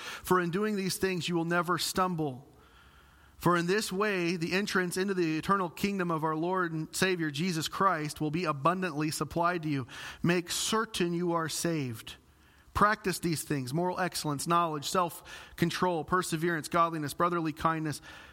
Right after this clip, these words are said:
and love. Are you practicing these things?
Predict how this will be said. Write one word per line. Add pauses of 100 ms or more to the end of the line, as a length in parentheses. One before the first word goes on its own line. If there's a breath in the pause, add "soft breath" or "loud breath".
(760 loud breath)
and
love. (1400)
Are
you
practicing
these
things?